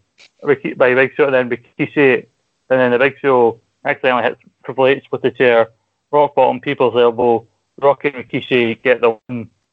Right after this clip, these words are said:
So, you know, I think it makes up for Raw where the heels stood tall and, uh, "Oh God, how could we see this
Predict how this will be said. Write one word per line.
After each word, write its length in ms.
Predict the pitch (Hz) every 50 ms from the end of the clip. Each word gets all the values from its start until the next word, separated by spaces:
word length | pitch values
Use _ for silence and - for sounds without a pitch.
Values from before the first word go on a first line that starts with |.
| _ -
So, 60 | 151
you 140 | 139 135 131
know, 160 | 131 127 123
I 40 | 120
think 180 | 147 165 160 147
it 20 | 135
makes 260 | 131 135 120 107 131
up 220 | 139 120 - -
for 160 | - 127 113
Raw 320 | 110 117 117 117 120 117 113
where 180 | 104 113 110
the 80 | 110 110
heels 360 | 101 117 123 123 117 110 - - _
stood 220 | 131 120 113 - -
tall 320 | 135 123 120 117 120 110
and, 180 | 110 110 - 127
uh, 220 | 113 113 113 107 - _ _ _ _ _
"Oh 220 | - 160 160 139 117
God, 300 | - - 143 139 120 - -
how 140 | 165 170 156
could 180 | - - 110
we 100 | 120 117
see 140 | - 143 131
this 140 | 139 143